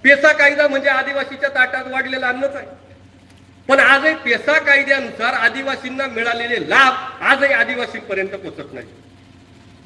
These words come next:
आज आंबेगाव तालुक्यासहित अख्ख्या सह्याद्रीमधील अनेक तालुक्यांमध्ये पेसा कायदा लागू आहे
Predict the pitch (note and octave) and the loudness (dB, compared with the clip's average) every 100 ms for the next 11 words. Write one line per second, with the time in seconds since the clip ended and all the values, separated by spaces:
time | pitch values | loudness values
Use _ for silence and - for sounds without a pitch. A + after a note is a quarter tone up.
0 | - - - - - A#3 C#4+ - - - | -20 -20 -20 -20 -4 4 4 2 -10 -16
1 | - - - A3+ C#4 D4+ D4+ D4+ C4 C4+ | -20 -6 -2 2 4 4 4 2 -2 0
2 | C4 A#3+ F#3 D#3 - - - - - - | -2 0 0 -2 -6 -18 -20 -20 -20 -16
3 | - F#3+ D4+ D4 A#3+ B3+ C#4+ D4 C#4 C4+ | -4 0 2 2 0 2 0 0 -4 -2
4 | D4 G#3 B3+ D#4 - C4+ C4+ C4+ C4+ C4 | -2 0 4 2 2 -6 -4 -2 -2 0
5 | C4 C#4 C#4 C4+ B3+ A#3 A3 A3+ F#3+ D#3+ | -2 0 0 -2 0 0 0 -2 -4 -6
6 | D3 | -10